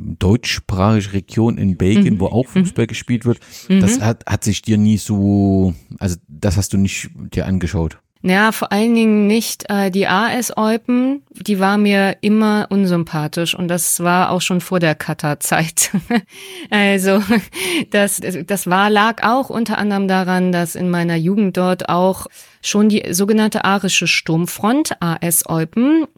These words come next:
Speaker 2: aktiv war. Das war eine Nazi-Gruppe, die eng vernetzt ist auch mit, mit Huls Nazis aus, aus der Aachener Region, Aachen-Düren.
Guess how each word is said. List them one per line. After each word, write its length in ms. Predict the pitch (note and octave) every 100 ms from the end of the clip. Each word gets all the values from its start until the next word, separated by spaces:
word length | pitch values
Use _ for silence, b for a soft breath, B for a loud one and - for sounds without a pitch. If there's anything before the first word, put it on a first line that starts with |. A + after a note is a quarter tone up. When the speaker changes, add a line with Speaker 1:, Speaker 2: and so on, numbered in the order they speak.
| -
Speaker 2:
aktiv 500 | G3 - - A3+ -
war. 320 | A3+ A#3 C4 B3+
Das 240 | G#3+ -
war 140 | G3
eine 160 | F#3+ F#3
Nazi-Gruppe, 800 | F#3 F3 - B3 A3 A#3 - B3
die 220 | G#3+ G#3
eng 180 | G3 G3+
vernetzt 500 | - G3+ G3 G3 -
ist 160 | G3 -
auch 220 | F#3+ F#3
mit, 260 | F#3+ F#3 - B B B B -
mit 360 | F3+ F3 -
Huls 240 | G#3+ G#3+ -
Nazis 640 | F#3 F#3+ - G3 F#3 -
aus, 540 | - E3 E3 E3 -
aus 180 | - D#3+
der 160 | E3 -
Aachener 460 | F3 F3+ G#3 G#3+
Region, 580 | G#3 G3 G#3+ G#3+ B3 D4+ - _ b b b
Aachen-Düren. 920 | - F3 F3 D#3+ E3+ G3 A#3 C4+ D#4